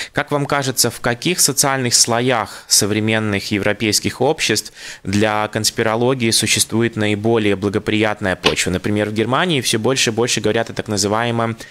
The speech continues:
а, подвижном среднем классе или о неуверенном среднем классе.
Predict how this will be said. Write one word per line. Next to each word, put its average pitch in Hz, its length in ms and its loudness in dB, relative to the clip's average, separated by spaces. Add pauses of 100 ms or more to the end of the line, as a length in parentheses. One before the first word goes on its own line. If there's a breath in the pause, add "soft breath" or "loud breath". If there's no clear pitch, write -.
(300 loud breath)
а, 101 340 0
подвижном 113 720 0
среднем 110 420 2
классе 120 440 2
или 101 260 0
о 104 360 2
неуверенном 113 760 2
среднем 87 400 0
классе. - 460 -2